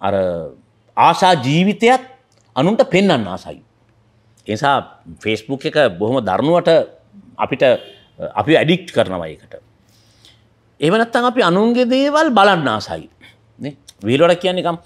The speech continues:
අනුන්ගේ රෙද්ද උස්සලා බලන්න එපා බං. එහෙම නැත්නම් මේ, මේ, මේ තමන් ළඟ මෝල් ගත්ත මොනවත් තියෙද්දි අනුන්ගේ තුත්තිරි ගලවන්න එපා බං.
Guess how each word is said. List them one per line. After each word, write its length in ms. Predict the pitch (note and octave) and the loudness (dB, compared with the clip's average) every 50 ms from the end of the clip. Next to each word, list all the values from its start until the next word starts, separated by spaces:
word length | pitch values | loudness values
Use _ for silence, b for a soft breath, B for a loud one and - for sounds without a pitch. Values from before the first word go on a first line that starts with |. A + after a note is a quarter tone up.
| B B B | B B B
අනුන්ගේ 300 | B A2 B2+ D3 D#3 D3+ | B 0 0 2 2 4
රෙද්ද 200 | D3 C#3+ C3+ B2+ | 4 2 2 2
උස්සලා 260 | C#3 C3+ C3+ - C#3+ C#3+ | 0 0 2 2 2 4
බලන්න 240 | C#3+ C#3+ C#3+ C#3+ C#3 | 4 2 2 0 0
එපා 200 | A#2 C#3+ C#3+ C#3+ | 0 0 0 2
බං. 160 | D3+ D3+ C3 - - _ _ _ _ _ _ _ _ _ _ _ - | 0 -2 -4 -6 -14 _ _ _ _ _ _ _ _ _ _ _ -4
එහෙම 120 | A2 A#2+ C#3 | -2 0 0
නැත්නම් 300 | C#3 C3+ - - C#3+ C3 | 0 0 0 0 0 0
මේ, 160 | B2 A#2+ A2+ | 0 0 -2
මේ, 160 | G#2+ G#2+ G#2 G2+ | -2 -4 -4 -4
මේ 140 | G2+ G#2+ | -4 -6
තමන් 300 | G2+ - A#2+ B2+ C#3 D3 D3 | -4 -2 -2 0 0 0 0
ළඟ 180 | C#3+ C#3+ C#3+ | 0 0 0
මෝල් 280 | C3 A#2+ A#2 A#2+ C3+ C#3 | 0 0 0 2 2 2
ගත්ත 200 | C#3+ D3 C3+ - | 2 0 0 0
මොනවත් 340 | C#3+ C#3 C#3+ C#3+ D3 C#3 C#3 | 0 0 2 2 0 0 0
තියෙද්දි 240 | - D3 D3 D3+ C#3+ | -2 -2 0 2 2
අනුන්ගේ 240 | B2+ C3 C#3 C#3+ C3+ | 2 2 0 -2 -2
තුත්තිරි 360 | - B2+ A#2 A#2+ - C#3+ C#3+ | -2 -4 -2 -2 -2 -2 0
ගලවන්න 340 | C#3+ D3 D3+ D3+ D3+ D3+ D3 | 2 2 2 2 2 0 0
එපා 200 | C3 D3+ D3+ D3+ | 0 0 2 2
බං. 140 | D#3 D#3+ | 0 -2